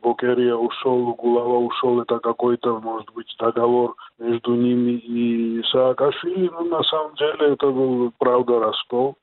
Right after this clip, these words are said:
И думаю, что и сейчас мы наблюдаем раскол. Опять же, это не исключает каких-то там тактических сношений, соглашений и так далее. Но в целом это ослабляет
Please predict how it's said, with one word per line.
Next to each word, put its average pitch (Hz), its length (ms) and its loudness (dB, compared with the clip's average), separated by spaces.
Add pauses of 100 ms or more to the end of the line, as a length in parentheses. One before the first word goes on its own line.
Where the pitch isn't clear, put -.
(160)
И 165 440 -4
думаю, 160 440 2
что 151 260 -2
и 135 120 2
сейчас 156 440 2
мы 139 120 0
наблюдаем 131 680 2
раскол. - 560 -2 (240)
Опять 180 440 2
же, 139 160 2
это 147 600 2 (100)
не 151 220 -2
исключает 160 840 0
каких-то 135 500 0
там 123 260 0
тактических - 1040 -4 (200)
сношений, 135 640 0
соглашений 127 720 0
и 127 60 -4
так 123 280 0
далее. 107 400 -2
Но 110 260 -12
в - 80 -10
целом 143 340 0
это 123 260 0 (340)
ослабляет 123 800 0